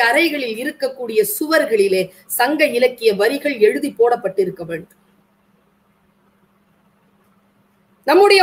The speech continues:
வாழ்வியல் நெறியை அது எவ்வளவு அற்புதமாக சொல்லுகிறது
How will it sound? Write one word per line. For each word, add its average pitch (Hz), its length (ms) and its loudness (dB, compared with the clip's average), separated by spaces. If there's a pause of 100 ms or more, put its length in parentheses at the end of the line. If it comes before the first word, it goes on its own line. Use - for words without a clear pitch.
வாழ்வியல் 370 500 4 (100)
நெறியை 330 400 4 (300)
அது 285 100 -2 (160)
எவ்வளவு 440 520 0
அற்புதமாக 370 640 0
சொல்லுகிறது 285 420 -4